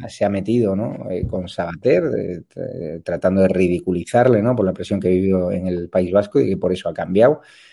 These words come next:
Pero, ¿qué te parece estas declaraciones que tratan de dejar como una tonta a su madre y, y también a gente inteligente como Sabater, pues no entiende, ¿no? Que vote a gente como Ayuso, ¿no?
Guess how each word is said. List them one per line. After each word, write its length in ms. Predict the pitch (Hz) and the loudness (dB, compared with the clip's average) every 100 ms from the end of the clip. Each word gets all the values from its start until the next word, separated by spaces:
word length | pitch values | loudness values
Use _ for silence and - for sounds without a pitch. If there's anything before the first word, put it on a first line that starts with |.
| _ _ | _ _
Pero, 180 | 98 95 | -2 2
¿qué 100 | 104 | 2
te 100 | 123 | 4
parece 600 | 131 117 - 98 92 95 | 4 4 0 -2 0 -2
estas 260 | - 107 | -2 0
declaraciones 560 | 101 95 98 95 110 117 | 2 2 0 0 -4 -4
que 140 | - | -8
tratan 320 | 90 98 98 98 | -4 -4 -2 -2
de 80 | |
dejar 360 | 95 92 95 87 - 87 _ | -2 0 -2 -2 -10 -16 _
como 200 | - 82 | -20 -10
una 140 | 92 92 | -6 -6
tonta 300 | 95 - 92 | -6 -4 -4
a 60 | |
su 160 | 87 - | -4 -6
madre 500 | 95 113 123 143 - | 0 2 2 2 -2
y, 240 | - 85 - - | -12 -20 -20 -20
y 40 | 80 | -14
también 460 | - 80 85 90 | -12 -10 -8 -6
a 120 | 90 85 | -6 -8
gente 340 | 92 92 95 | -10 -6 -2
inteligente 800 | 92 90 - 90 - 101 98 82 | -2 -4 -4 -4 -2 -4 -6 -8
como 160 | 85 | -10
Sabater, 420 | 87 87 87 104 104 | -8 -8 -2 0 0
pues 140 | 87 | -4
no 100 | 92 | -6
entiende, 460 | 87 - 101 98 90 | -6 0 2 2 0
¿no? 160 | 117 | -4
Que 100 | 110 | -4
vote 320 | 90 90 92 | -6 -6 -2
a 120 | 92 - | -4 -4
gente 280 | - 90 | -12 -10
como 140 | 90 82 | -10 -2
Ayuso, 320 | 98 120 90 | 2 2 -2
¿no? 240 | 95 _ | -18 _